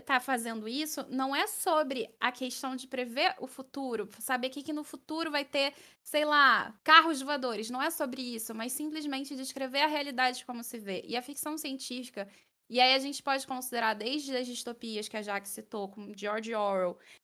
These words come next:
e desde a própria Ursula Le Guin, ou outros autores como, por exemplo, o Clarke, ou até o próprio Isaac Asimov, a gente vai ter autores que vão descrever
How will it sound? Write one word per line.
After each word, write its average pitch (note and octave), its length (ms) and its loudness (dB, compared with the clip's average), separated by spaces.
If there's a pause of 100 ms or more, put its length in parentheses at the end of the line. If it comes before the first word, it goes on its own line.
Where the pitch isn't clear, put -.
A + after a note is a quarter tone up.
e A#3+ 100 -2
desde C#4+ 440 4
a C4+ 80 4
própria C4 360 0
Ursula A#3+ 320 -4
Le A#3+ 120 -4
Guin, G#3 360 -4
ou D#4 220 2
outros D4 420 0
autores B3+ 460 -4
como, A#3+ 320 -4 (560)
por B3+ 140 2
exemplo, A3+ 680 -2
o A3 380 -4
Clarke, A#3 920 6 (100)
ou D4+ 320 6
até A#3 800 4
o A3+ 80 -6
próprio B3+ 360 0
Isaac B3 460 -2
Asimov, G#3+ 640 0 (560)
a B3 100 6
gente E4 240 0
vai D#4 140 0
ter D#4 100 -2
autores C4+ 640 2
que C4+ 140 -6
vão C#4+ 200 0
descrever C#4 640 -2